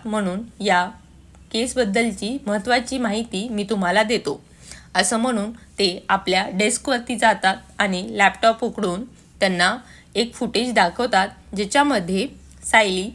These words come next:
त्या मुलाला बिस्किट देत असते. यावरनं त्यांनी अंदाज लावलेला असतो की सायलीच त्या मुलाला पळवून घेऊन गेलेली आहे. हे फुटेज अर्जुन आणि चैतन्य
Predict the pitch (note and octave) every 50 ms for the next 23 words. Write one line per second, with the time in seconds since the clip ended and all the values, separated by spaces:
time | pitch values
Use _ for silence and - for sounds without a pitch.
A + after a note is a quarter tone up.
0 | - - - - - - - - G#3+ G3 F#3+ G3 G#3 G#3+ G3+ G3 A3 C4 A3 F3
1 | F3+ G#3 - - - - - - - - G3+ A#3 C4 - - - D#4+ D#4+ B3 A3
2 | A3 F#3 F#3 - E3+ E3 - - - D#3 C3+ - - - - - - - - -
3 | - - - - - - - - - - F#3 F#3+ G3+ G#3+ G3 F3 E3+ F3 F#3+ G3
4 | G#3 G3 F#3+ F#3+ F#3 F3+ F#3+ F#3+ F#3 G3+ A#3 C4 A#3+ B3+ A#3 A3 A3 G#3+ A3 A3+
5 | G#3+ G#3+ A#3 - - - - F3+ F#3 G#3+ - - - - A3+ G#3 F3+ D3 - -
6 | - - G#3 F#3+ G3 G#3+ A3+ C#4 D4 D4 - - A#3 A3 G3+ G3 F#3+ F3+ F3+ F3+
7 | E3+ F3 F3+ - G#3+ G#3 G3+ G#3+ B3 B3+ G#3+ G3 G3 F#3+ G3 G#3 F#3+ E3+ D#3+ E3
8 | E3+ E3+ F3 E3 E3 D#3+ F3 E3 D3 - - - - - _ _ - - - -
9 | - - - - - - - - - - - - - - G3 F#3 F#3+ - A#3+ A3
10 | G3 G3 G3 A3 - - - - - - G3+ G#3+ G3 F#3 G3+ G#3 C#4 - - -
11 | G#3 G#3 A3 B3 D#4+ E4+ - - A#3+ G#3 G3+ G#3 A3+ A#3+ A3 F#3 F3+ G#3+